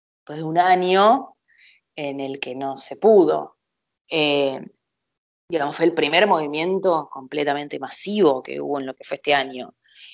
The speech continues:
Eh, digamos, era la primera, la primera llegada masiva de gente que veía esa plaza.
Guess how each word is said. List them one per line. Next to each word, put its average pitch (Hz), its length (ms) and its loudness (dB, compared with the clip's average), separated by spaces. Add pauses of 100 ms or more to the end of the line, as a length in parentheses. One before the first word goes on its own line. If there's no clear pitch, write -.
(100)
Eh, 143 520 -2
digamos, 147 340 -2
era 156 160 4
la 139 200 0
primera, 143 680 -2 (520)
la 139 220 -8
primera 156 320 -2
llegada 165 400 0
masiva 165 360 -6
de - 80 -12
gente 156 240 -6
que 127 120 -10
veía 131 200 -4
esa 131 160 -10
plaza. - 360 -4